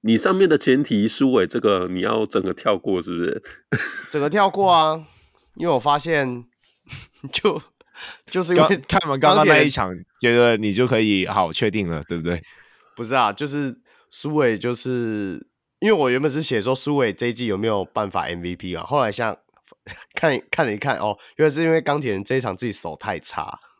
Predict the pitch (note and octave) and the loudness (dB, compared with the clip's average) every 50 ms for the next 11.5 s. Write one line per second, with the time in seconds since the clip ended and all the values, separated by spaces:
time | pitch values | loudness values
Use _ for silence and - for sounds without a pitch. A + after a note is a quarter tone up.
0 | _ _ - - E3 - - E3 D#3 - _ _ - - - - - C3 C#3 C#3 | _ _ -2 -2 -2 0 0 -4 -4 -4 _ _ -20 -20 -16 -6 4 4 4 4
1 | - - - F3+ F#3 F3 E3+ D#3 C#3+ C3+ - E3 E3 F3+ - - - D#3+ B2 - | 4 0 2 4 6 6 6 6 4 4 4 4 2 2 0 0 -2 -4 -4 -2
2 | - - D3+ E3 G3 - G#3 G3+ G3+ - F3+ B2 B2 A#2 - D3+ D3 D#3 C#3+ - | -2 0 2 2 2 4 4 2 2 4 2 2 2 4 2 2 2 2 2 2
3 | D#3 C#3+ D3 C#3+ C#3+ C#3+ - A#2+ F#2+ F#2 F#2 G2+ - - - - G#2 G2+ - - | 2 2 4 2 2 2 2 0 -2 -2 -4 -8 -10 -10 -6 -2 -2 -2 -2 -2
4 | - D3+ B2 A2 G#2+ G2+ F#2 F2+ E2+ - C#3 C#3+ D3+ B2+ A2+ A2 F#2+ E2+ A#2 A2 | -4 -4 0 2 2 4 4 2 0 2 4 4 4 6 4 2 2 0 -4 -6
5 | - - - - - - A2 F#2+ F#2 E2+ - - F2 E2+ - F#2 F2 E2 E2+ D#2+ | -6 -8 -10 -10 -6 -4 -4 -2 -4 -6 -6 -6 -10 -6 -4 -2 -2 -2 -2 -4
6 | - - A#2+ A2 G2 F#2+ G2 G2 F#2+ F#2+ F2 E2 E2 E2+ - - - F#2 F2+ F2 | -6 -2 -2 0 0 0 0 0 0 0 0 0 -2 -4 -8 -12 -6 -4 -4 -2
7 | F2+ F2+ F2 E2+ F2 - - - - - _ - - - - - _ _ _ _ | -2 -2 -4 -4 -6 -10 -14 -14 -16 -16 _ -20 -20 -20 -20 -20 _ _ _ _
8 | _ - D#3+ C3+ A2+ G#2 - D#3 D#3+ C#3+ C3 A2+ G2 F#2 - - C#3 C3 B2+ B2 | _ 2 4 4 4 2 0 -2 -2 0 2 2 2 2 0 0 0 0 0 0
9 | - - G2+ - - A2 G#2 G#2 G2+ - - - G#2 G2+ F#2+ E2+ D#2 F2 F#2 F2+ | -2 -4 -4 -4 -2 -2 -2 -2 -2 -2 -4 -4 -2 0 0 -2 -2 -6 -8 -6
10 | G#2 G2+ F2 D#2+ - - G2+ F#2+ F2+ F2 E2+ E2 E2 D#2 - _ _ _ _ _ | -4 -6 -6 -6 -4 -2 -2 0 0 -2 -2 -4 -6 -6 -8 _ _ _ _ _
11 | _ _ - G2+ F#2 G#2+ F2 D#2 E2 D#2+ | _ _ -14 -6 -2 -2 -2 -2 -4 -10